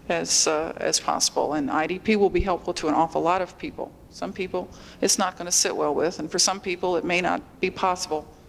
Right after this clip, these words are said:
to even do it. Uh, although we've had interns, uh, you know, in remote areas in New Mexico complete I D P. Um, we'd like to maintain that variety in the profession,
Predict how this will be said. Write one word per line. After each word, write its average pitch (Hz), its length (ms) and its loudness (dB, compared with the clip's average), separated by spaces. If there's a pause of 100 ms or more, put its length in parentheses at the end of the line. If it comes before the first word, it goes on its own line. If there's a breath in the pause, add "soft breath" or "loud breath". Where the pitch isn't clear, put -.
(260)
to 220 160 4
even 202 240 2
do 240 220 6
it. - 120 -2 (720)
Uh, - 460 -2
although 160 260 2
we've 165 180 -4
had 156 160 2
interns, 160 720 0
uh, 160 200 -2
you 175 120 -6
know, 160 240 -4
in 156 400 -4
remote 175 460 2
areas 170 460 4
in 170 120 -4
New 175 80 -2
Mexico 175 600 -4 (120)
complete 156 400 -2
I 151 140 0
D - 140 -2
P. - 340 -6 (600 loud breath)
Um, - 600 -4 (100)
we'd 170 180 2
like 175 200 0
to 170 80 -14
maintain 165 440 -10
that 156 200 -6
variety 160 600 -4
in 170 120 -4
the 156 80 -4
profession, 185 560 -4